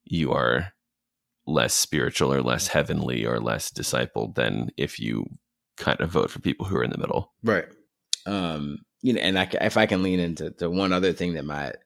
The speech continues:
Speaker 2: pastor said to me after this conversation is he said, "Jonathan, you know, I would love for everyone to feel welcome at our church, but I don't want everyone to necessarily feel safe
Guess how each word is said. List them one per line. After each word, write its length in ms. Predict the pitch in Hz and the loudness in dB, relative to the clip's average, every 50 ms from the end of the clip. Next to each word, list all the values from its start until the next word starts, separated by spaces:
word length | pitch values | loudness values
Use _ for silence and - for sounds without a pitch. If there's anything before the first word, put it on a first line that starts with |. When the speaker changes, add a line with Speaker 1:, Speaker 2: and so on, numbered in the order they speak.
| _ - - - - - _ | _ -20 -20 -20 -20 -14 _
Speaker 2:
pastor 340 | - 160 156 143 131 - 117 | 6 8 8 8 8 6 4
said 260 | 104 - 113 110 107 - | 4 4 6 4 4 4
to 60 | - | 2
me 140 | 98 87 78 | 0 0 2
after 260 | 85 90 90 - 85 | 2 2 2 0 -2
this 160 | 80 78 78 | -2 -2 -4
conversation 720 | - - 85 78 80 78 76 - 110 110 104 - - 90 85 | -2 -2 -2 -2 -2 -6 -2 2 2 2 2 2 0 -4 -4
is 120 | 80 - | -4 -6
he 100 | - 80 | -8 -8
said, 360 | - - 85 80 78 76 73 - _ _ - - - - _ _ | -4 -2 0 0 0 -2 -6 -10 _ _ -20 -20 -20 -20 _ _
"Jonathan, 640 | - 90 95 110 110 110 110 104 - 104 98 98 95 | 0 4 6 8 8 8 8 6 4 2 2 4 4
you 140 | 92 90 87 | 4 4 4
know, 420 | 87 82 82 80 78 78 - - _ _ _ _ _ _ _ _ _ _ _ _ _ _ _ _ _ | 2 2 0 -2 -2 -4 -6 -8 _ _ _ _ _ _ _ _ _ _ _ _ _ _ _ _ _
I 100 | - 120 | 6 10
would 160 | 139 131 107 | 10 10 10
love 320 | 101 101 107 110 113 120 113 | 10 8 10 12 12 10 10
for 80 | - | 8
everyone 460 | 110 107 107 104 101 92 90 95 90 87 | 8 8 10 8 8 6 4 2 2 0
to 80 | - | -2
feel 400 | - - - 107 104 101 90 80 | -4 -2 2 6 6 6 6 6
welcome 420 | 73 82 90 92 - - 90 82 78 | 4 6 4 4 4 4 0 0 0
at 140 | 78 76 | 0 -2
our 140 | 69 67 69 | -2 -4 -6
church, 600 | 67 - - 67 53 50 - - - - - - _ _ _ _ _ _ _ _ _ _ _ _ _ _ _ _ _ _ _ _ _ _ - | -6 -4 -4 -2 -4 -4 -6 -10 -12 -12 -12 -14 _ _ _ _ _ _ _ _ _ _ _ _ _ _ _ _ _ _ _ _ _ _ -4
but 200 | - - 104 95 | 4 6 8 8
I 100 | 92 92 | 8 6
don't 320 | 90 87 101 98 95 85 | 6 6 6 6 6 6
want 200 | 90 92 90 - - | 4 4 2 2 2
everyone 800 | - 90 82 90 85 82 80 80 80 78 78 76 73 73 71 71 - | 2 2 2 2 0 0 0 0 0 0 -2 -2 -2 -4 -6 -8 -10
to 100 | - 92 | -6 -2
necessarily 420 | 87 90 85 - - 90 85 80 76 | 0 0 0 2 2 2 2 2 0
feel 260 | - - 85 76 73 | -2 -2 -4 -2 -2
safe 560 | - - - - - 87 71 53 - - - | -2 -2 0 2 4 4 4 2 0 -8 -14